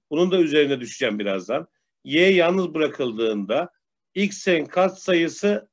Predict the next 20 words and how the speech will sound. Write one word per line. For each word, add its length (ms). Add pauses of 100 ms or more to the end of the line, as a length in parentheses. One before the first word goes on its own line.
eğimi 420
veriyormuş. 840 (840)
Dön. 420 (640)
Şuna 360
dön, 160
şuna 340
dön, 160
şuna 300
dön. 280 (720)
Y'yi 340
yalnız 300
bırakırsak, 640 (360)
Y'yi 160
yalnız 220
bırakmak 380
kolay. 260 (380)
Eksi 340
üçü 420 (200)
karşıya 520
attığınızda 760